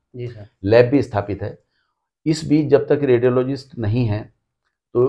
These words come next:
Speaker 2: अ, हमने एक एक दिन निश्चित किए हैं, अ, जो इधर के ब्लॉक हैं, पोखरी, गैरसैंण, नारायणबगड़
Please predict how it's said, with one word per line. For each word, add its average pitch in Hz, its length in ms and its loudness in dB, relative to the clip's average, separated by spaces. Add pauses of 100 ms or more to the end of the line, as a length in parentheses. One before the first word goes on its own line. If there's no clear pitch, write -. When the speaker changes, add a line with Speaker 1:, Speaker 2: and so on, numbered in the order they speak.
Speaker 2:
अ, 120 1000 -4
हमने 127 380 -4
एक 123 220 0
एक 117 160 -4
दिन 120 140 -2
निश्चित 117 460 -4
किए 98 120 -6
हैं, 92 240 -10 (760)
अ, 101 280 2
जो 107 200 0
इधर 113 280 -4
के 135 120 0
ब्लॉक 98 340 0
हैं, 113 260 -12 (160)
पोखरी, 104 460 -4 (420)
गैरसैंण, 95 440 -4 (600)
नारायणबगड़ 101 540 0